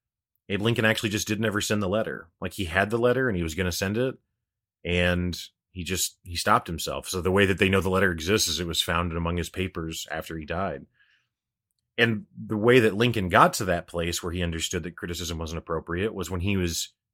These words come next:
younger, pri-, prior to being president, and I think maybe even prior to being senator, he, he criticized some local man in the, the, the paper. I think it was, like, a local business owner or something, but he criticizes this guy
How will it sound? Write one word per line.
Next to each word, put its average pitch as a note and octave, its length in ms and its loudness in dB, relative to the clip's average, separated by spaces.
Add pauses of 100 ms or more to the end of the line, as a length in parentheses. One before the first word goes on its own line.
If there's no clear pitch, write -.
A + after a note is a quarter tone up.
(260)
younger, A2+ 560 0 (280)
pri-, F#2+ 200 -4
prior B2 220 4
to A#2 80 4
being F2 200 -2
president, E2 380 -6
and E2 100 -6
I D#2+ 60 -4
think A#2 220 -4
maybe G#2 240 0
even E2 220 -4
prior E2+ 160 0
to E2 80 -2
being D#2+ 160 -6
senator, F#2+ 480 -2 (1200)
he, G2 520 -2 (1300)
he G#2+ 120 -6
criticized F#2+ 920 0 (140)
some G#2+ 260 -2
local F#2 360 0
man F2 380 0
in E2+ 220 -4
the, E2 180 -6
the, F2+ 240 -4
the D#2+ 100 -12
paper. D#2 400 -8
I D#2 40 -4
think E2 120 -4
it E2 40 -4
was, D#2 100 -4
like, D2+ 80 -8
a D#2+ 60 -4
local E2 260 -4
business D2 360 -6
owner C#2 200 -10
or C#2 40 -12
something, C#2 360 -12
but F2+ 80 -4
he F#2 60 -4
criticizes G2 720 2
this D#2+ 160 -6
guy D2+ 440 -4